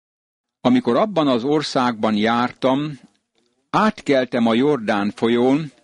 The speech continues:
de nem azért keltem át, hogy teljesítsem a Szentírást. Nem mondtam ezt:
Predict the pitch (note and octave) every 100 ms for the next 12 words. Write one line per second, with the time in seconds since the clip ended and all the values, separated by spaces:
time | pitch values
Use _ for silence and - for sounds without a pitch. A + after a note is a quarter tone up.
0 | _ _ _ _ _ _ _ _ _ -
1 | A#2+ G#3 A3+ C#3+ B2+ A2+ _ B2 A#2 -
2 | A2 A2+ A#2+ A2+ A#2+ C#3 - _ _ _
3 | _ _ - A2+ - - F#3 D3+ B2+ -
4 | A#2 - A2+ A2 G#2 B2+ A#2 - G2 F2+
5 | D2+ D2+ - - - _ _ _ _ _
6 | _ _ _ _ _ _ _ _ D#3 A#3
7 | F3 C3 A#2 G#2 G#2+ G#2+ G2+ - - -